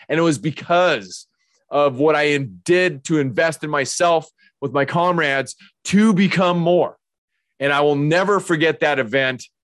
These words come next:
uh, for quite some time to come. I will continue to pursue the extra sixty percent, and I strongly encourage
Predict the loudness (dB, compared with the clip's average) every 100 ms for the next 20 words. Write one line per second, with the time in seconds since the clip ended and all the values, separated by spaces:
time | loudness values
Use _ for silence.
0 | _ -6 -2 0 -2 -2 2 2 0 -4
1 | 0 0 -2 -4 -2 -2 -2 -4 -2 -2
2 | -2 -6 _ _ _ _ _ -6 0 2
3 | 4 4 2 0 0 0 0 -2 -4 -4
4 | 2 2 2 0 -4 -8 -6 -4 -2 -2
5 | -4 -10 -8 -6 -2 -2 -4 -10 -8 -8
6 | -6 0 0 2 0 -2 -2 0 0 -4
7 | -16